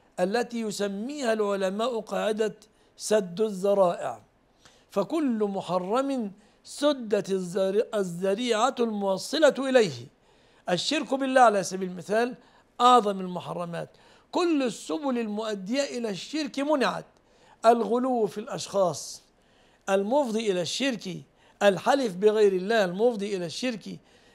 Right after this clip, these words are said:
الطواف بقبور الأموات المفضي إلى الشرك، الصلاة في المساجد التي فيها قبور المفضي إلى الغلو والشرك، كل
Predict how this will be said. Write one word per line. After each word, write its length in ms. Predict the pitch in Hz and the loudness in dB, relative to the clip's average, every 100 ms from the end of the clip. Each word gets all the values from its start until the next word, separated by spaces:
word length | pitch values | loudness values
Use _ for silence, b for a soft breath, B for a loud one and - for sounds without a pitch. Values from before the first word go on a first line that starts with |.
| _ | _
الطواف 600 | 196 190 - 208 262 254 | -2 -2 0 4 4 4
بقبور 520 | 185 226 233 214 247 240 | 0 -2 -2 2 4 4
الأموات 480 | 214 202 247 240 | 2 2 2 2
المفضي 460 | 196 202 247 202 202 | 0 2 2 2 -4
إلى 120 | 180 | -4
الشرك، 460 | 160 269 269 190 170 B B - | -6 -6 -6 -8 -14 B B -4
الصلاة 640 | 240 226 - 226 247 269 | -2 -2 -4 0 0 2
في 260 | 262 233 196 | -2 -4 -8
المساجد 640 | 214 196 190 240 254 214 202 | -6 -6 -4 0 0 0 -2
التي 400 | 202 233 214 185 | 0 -2 -4 -4
فيها 220 | 226 220 | -2 -2
قبور 500 | - 226 262 233 - b b b - | -4 -2 2 2 0 b b b -2
المفضي 680 | 202 190 240 302 214 226 208 | 0 2 2 2 0 -4 -4
إلى 100 | 185 | -6
الغلو 400 | 185 214 254 202 | -6 -6 -4 -4
والشرك، 640 | 185 175 - 285 226 196 170 b b b b _ - | -6 -10 -8 -8 -8 -14 -16 b b b b _ -8
كل 280 | 302 311 | -6 -4